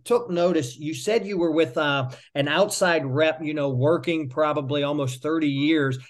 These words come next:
and you, you use the terminology call, and there's no doubt this is a calling on your life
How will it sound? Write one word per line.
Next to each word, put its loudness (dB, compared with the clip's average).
and -2
you, 2
you -2
use -2
the -2
terminology 0
call, 0
and -4
there's -4
no 2
doubt 0
this -6
is -4
a -2
calling -2
on 0
your 0
life 0